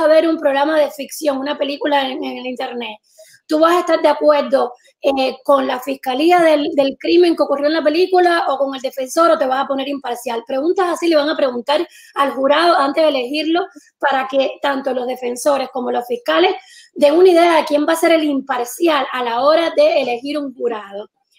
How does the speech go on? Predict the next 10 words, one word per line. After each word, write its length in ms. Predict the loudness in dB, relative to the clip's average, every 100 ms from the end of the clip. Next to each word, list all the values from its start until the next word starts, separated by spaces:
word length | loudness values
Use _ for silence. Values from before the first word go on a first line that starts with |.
| _
Y 120 | 0 2
yo 100 | 4
te 240 | 2 0 0
hice 160 | 2
un, 120 | 4 2
un, 460 | 2 4 4 4 0 -10 _ _
un, 220 | -4 -2
un, 500 | -2 0 2 0 0 -4
un 200 | -4 -4
supo-, 400 | -6 -8 -10